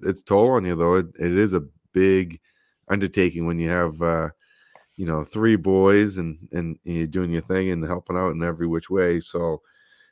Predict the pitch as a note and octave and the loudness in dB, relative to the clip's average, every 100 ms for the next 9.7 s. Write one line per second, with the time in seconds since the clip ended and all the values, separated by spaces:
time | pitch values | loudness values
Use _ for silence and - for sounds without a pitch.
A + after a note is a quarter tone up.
0 | - A2+ G2 G#2+ G#2+ - A#2 A#2 A2 G#2+ | -12 -4 4 6 6 2 2 4 4 2
1 | G#2 G#2 G2 F#2+ F2+ - _ G2+ F#2+ - | 0 -6 -4 -2 -4 -8 _ -8 -6 -4
2 | C#3+ C3+ C3 A2+ - A2+ A2+ A2 A2 A#2 | -4 -2 -4 -6 -4 -2 -2 -4 -6 -6
3 | A2 G#2 F#2+ F#2 F#2 F2+ F2 F#2+ - F2 | -6 -4 -4 -4 -6 -8 -6 -8 -8 -6
4 | F2 F#2+ - G2+ G2 F2+ F#2 F#2 F2 - | -4 -4 -4 -6 -2 -2 0 0 -2 -4
5 | F2 F2+ F2+ - F2+ F2 E2+ _ _ _ | -4 -2 -6 -6 -4 -4 -8 _ _ _
6 | _ _ - F2+ E2+ D#2+ D#2+ D#2 - D#2+ | _ _ -8 -2 0 2 -2 -4 -8 -10
7 | D2+ A#2+ A#2 A#2+ A2 G#2 G#2 F#2+ G2 - | -6 -4 0 0 2 0 -2 -2 -4 -4
8 | G2 G2+ G2 F#2+ F#2+ F2+ D#2 - _ _ | -4 -4 -2 -2 -2 -4 -6 -12 _ _
9 | _ _ _ D2+ D#2+ D#2 | _ _ _ -10 -8 -8